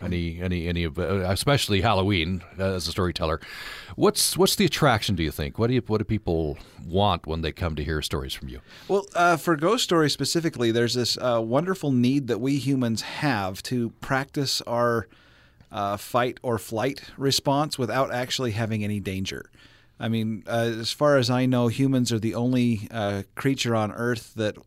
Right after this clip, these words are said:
Speaker 2: uh, purposely creates fear inside of them, except maybe jackrabbits trying to run across the road.
Speaker 1: Mm-hmm.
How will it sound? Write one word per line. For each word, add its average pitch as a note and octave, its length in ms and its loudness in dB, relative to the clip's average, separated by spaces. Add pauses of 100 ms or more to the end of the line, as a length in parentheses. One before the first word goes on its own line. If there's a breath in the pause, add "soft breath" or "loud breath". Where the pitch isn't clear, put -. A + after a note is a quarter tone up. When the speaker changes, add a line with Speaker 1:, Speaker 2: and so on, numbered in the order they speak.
(340)
Speaker 2:
uh, F2+ 280 -6 (240)
purposely D3 640 0 (240)
creates B2 520 0
fear A#2 540 4
inside G#2+ 460 -2
of G2 80 -2
them, D#2+ 200 -8
except A2 280 -6
maybe G#2+ 180 -2
jackrabbits G2 640 -4
trying G2+ 240 -4
to F#2 60 -6
run F#2 120 -6
across F2+ 540 -8
the F#2 60 -10
road. F2+ 440 -4
Speaker 1:
Mm-hmm. F#2 280 -4